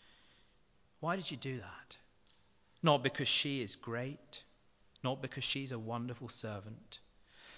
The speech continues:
but because she knew she had a great God who sits enthroned on, in the heavens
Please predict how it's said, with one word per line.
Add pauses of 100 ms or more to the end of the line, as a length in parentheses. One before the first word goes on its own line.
(140)
but
because
she
knew
she
had
a
great
God (360)
who
sits
enthroned
on,
in
the
heavens